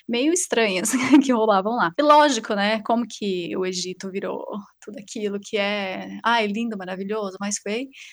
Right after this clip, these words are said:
na base de, de muitos escravos trabalhando, né? Então, eles tinham essa obsessão de controlar os escravos. Como que você tem ali um escravo que é obediente, que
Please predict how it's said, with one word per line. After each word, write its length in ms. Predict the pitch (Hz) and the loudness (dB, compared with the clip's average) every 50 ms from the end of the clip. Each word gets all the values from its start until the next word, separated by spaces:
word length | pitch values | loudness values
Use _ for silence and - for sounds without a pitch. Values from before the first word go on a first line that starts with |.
| - - | -8 -2
na 120 | 285 294 | -2 0
base 420 | 247 220 196 180 196 214 220 269 285 | 2 4 4 4 4 2 2 2 0
de, 260 | 285 294 269 254 233 | 2 4 4 4 4
de 80 | 208 | 2
muitos 280 | 214 214 240 269 302 277 | 0 -2 0 0 0 0
escravos 680 | 285 - - - - 247 240 240 240 226 202 202 196 | 0 -2 -4 -4 2 4 6 8 8 6 4 0 -4
trabalhando, 420 | - 214 202 196 208 214 226 220 190 | -2 -2 -4 -2 -2 -4 -4 -4 -6
né? 60 | - - | -6 -8
Então, 540 | 165 170 170 165 - 190 180 180 185 202 220 | -12 -12 -12 -12 -10 -10 -8 -6 -4 -4 -4
eles 180 | 220 220 214 | -4 -2 0
tinham 220 | - - - 208 208 | 0 0 0 -2 -4
essa 160 | 214 - - | -6 -6 -8
obsessão 500 | 208 208 196 - - 214 - - 208 196 | -8 -6 -6 -6 -6 -8 -8 -6 -6 -6
de 120 | 202 220 226 | -6 -6 -8
controlar 600 | - - 247 254 254 254 277 262 240 220 208 214 | -6 -4 -4 -2 -2 0 0 2 2 2 0 -2
os 160 | 226 226 - | -2 -4 -6
escravos. 720 | - 269 262 - - - 277 247 254 254 220 185 175 175 - | -8 -8 -8 -8 -8 -4 -2 0 0 0 0 -2 -4 -8 -8
Como 180 | - 240 247 | -4 -4 -4
que 120 | 262 262 269 | -4 -4 -6
você 260 | 254 247 - - 262 | -6 -6 -6 -6 -6
tem 340 | 254 - 262 233 226 220 226 220 226 _ - | -4 -2 -2 0 0 0 -2 -2 -4 _ -2
ali 220 | 220 220 208 202 220 | 0 0 0 0 -2
um 40 | |
escravo 560 | 220 214 - - - 202 202 196 196 208 208 208 | -2 -2 -4 -2 0 2 4 4 4 4 2 0
que 120 | - 320 | 2 2
é 40 | 311 | 4
obediente, 840 | 285 233 254 240 214 220 220 202 196 208 220 220 220 220 - - - | 4 4 0 -2 0 0 0 2 2 2 2 2 0 0 0 -4 -6
que 140 | - 214 196 | -6 -6 -6